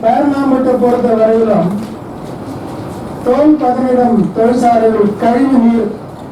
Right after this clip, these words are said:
மட்டுமல்ல, பேரணாம்பட்டு டவுன் முனிசிபாலிட்டி ஆற்றில் கலக்கின்ற சாக்கடை நீராலும்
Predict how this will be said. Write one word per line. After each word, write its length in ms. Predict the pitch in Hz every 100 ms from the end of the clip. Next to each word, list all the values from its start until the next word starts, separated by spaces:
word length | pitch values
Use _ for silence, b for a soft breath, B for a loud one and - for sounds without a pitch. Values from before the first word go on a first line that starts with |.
| - - -
மட்டுமல்ல, 680 | 185 175 226 196 180 - - 320 - - - - -
பேரணாம்பட்டு 800 | 214 269 277 277 269 247 277 208
டவுன் 340 | 247 247 240 214
முனிசிபாலிட்டி 1000 | 240 262 311 254 247 240 240 233 - - - - - -
ஆற்றில் 460 | 208 302 311 247
கலக்கின்ற 500 | 226 233 240 240 226
சாக்கடை 480 | 214 233 240 254 247
நீராலும் 680 | 226 220 220 214 220 247